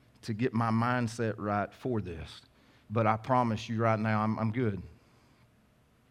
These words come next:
I have no doubt that the message that I'm gonna get across today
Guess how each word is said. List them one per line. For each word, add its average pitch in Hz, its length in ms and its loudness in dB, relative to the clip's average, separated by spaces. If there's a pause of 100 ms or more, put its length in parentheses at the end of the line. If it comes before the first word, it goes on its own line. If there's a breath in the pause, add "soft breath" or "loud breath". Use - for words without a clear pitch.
(1500 loud breath)
I 104 80 4
have 131 240 2
no 131 180 0
doubt 127 320 4
that 113 160 -4
the 110 60 0
message 117 420 0
that 117 160 2
I'm 110 140 4
gonna 113 160 2
get 107 160 0
across 123 420 0
today 95 540 -6